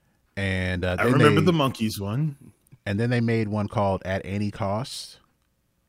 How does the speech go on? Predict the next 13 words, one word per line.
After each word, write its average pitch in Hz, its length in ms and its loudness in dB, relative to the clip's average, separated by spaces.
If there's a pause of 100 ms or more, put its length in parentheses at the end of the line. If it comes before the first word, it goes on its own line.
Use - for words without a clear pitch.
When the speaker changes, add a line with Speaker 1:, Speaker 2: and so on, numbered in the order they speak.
Speaker 1:
or 90 200 -4
At 90 160 -4
All 95 300 -2
Cost. 117 320 -2
It 98 60 -4
was 107 180 -2
like 101 240 0
a 101 80 -4
ri-, 107 320 -2
like 104 220 -4
an 98 80 0
original 107 680 2
plot. - 520 -6